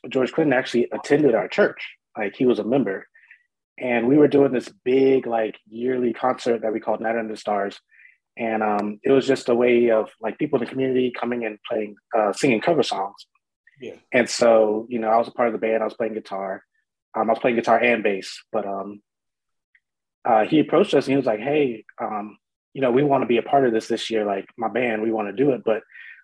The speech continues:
Speaker 1: um, I wanna sing, but I actually wanna use y'all as my backing band." And so we're like, "Oh, that's what's up." She's like, "Yeah, come on," 'cause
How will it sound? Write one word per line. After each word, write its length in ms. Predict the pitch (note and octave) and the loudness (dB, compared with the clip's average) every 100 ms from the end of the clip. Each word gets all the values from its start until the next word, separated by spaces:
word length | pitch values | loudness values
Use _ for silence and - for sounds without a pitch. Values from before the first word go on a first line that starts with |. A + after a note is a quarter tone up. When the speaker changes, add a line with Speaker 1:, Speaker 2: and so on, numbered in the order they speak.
| _ _ - | _ _ -8
Speaker 1:
um, 280 | G#2+ A2 | -8 -4
I 80 | G#2+ | 0
wanna 240 | B2+ C3+ C#3+ | 2 2 2
sing, 240 | D#3 C#3+ | 2 4
but 100 | A#2+ | 4
I 40 | A#2+ | 2
actually 200 | - A#2+ | -2 -6
wanna 140 | A#2 | -6
use 220 | A2 G#2+ G2 | -6 -4 0
y'all 300 | B2 B2+ G#2+ | 2 2 0
as 100 | G2 | -4
my 120 | G#2 | -4
backing 340 | A#2+ A#2+ G2 | -4 -4 -10
band." 240 | F#2 G2 G#2 _ _ _ _ _ _ _ _ - | -16 -18 -20 _ _ _ _ _ _ _ _ -8
And 140 | B2+ | -4
so 120 | B2+ | 2
we're 60 | D3 | 4
like, 220 | A#2+ - | 2 2
"Oh, 340 | D#3 F3+ G2+ - _ _ _ | 0 0 -2 -10 _ _ _
that's 200 | C3+ C#3+ | 0 0
what's 200 | A#2+ - | -2 0
up." 160 | E3+ - | 0 0
She's 120 | C#3 | -2
like, 140 | A2 | 0
"Yeah, 160 | E3 D3 | 2 0
come 140 | - | 2
on," 100 | C#3+ | 0
'cause 240 | C3 C3 | 2 -2